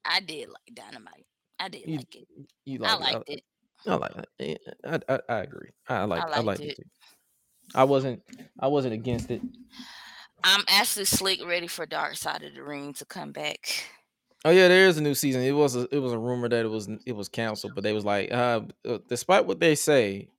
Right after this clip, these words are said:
Speaker 2: we're coming
Speaker 1: That
Speaker 2: back."
Speaker 1: would be, yeah, like, I'm just like, "Okay, uh, I need to know when it's gonna be released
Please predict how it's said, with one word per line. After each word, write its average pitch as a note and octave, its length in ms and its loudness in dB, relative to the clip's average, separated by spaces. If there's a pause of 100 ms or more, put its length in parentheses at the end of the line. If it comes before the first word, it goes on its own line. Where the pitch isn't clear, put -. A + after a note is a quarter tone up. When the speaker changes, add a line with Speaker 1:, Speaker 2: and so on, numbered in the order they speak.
(140)
Speaker 2:
we're A#2+ 160 -2
coming F2 260 -6
Speaker 1:
That G3 200 4
Speaker 2:
back." - 80 -6
Speaker 1:
would F3 100 -16
be, F3 240 -8 (160)
yeah, D#3+ 500 2
like, A#2 320 0
I'm F3 160 2
just D#3+ 140 -4
like, - 220 0
"Okay, D#3 880 -8 (180)
uh, B2 480 -8
I - 80 -2
need D#3 240 -8
to - 120 -6
know C3 600 -12
when D3 300 -10
it's D3 100 -4
gonna D3+ 180 -12
be C3+ 240 -16
released D#3 720 -4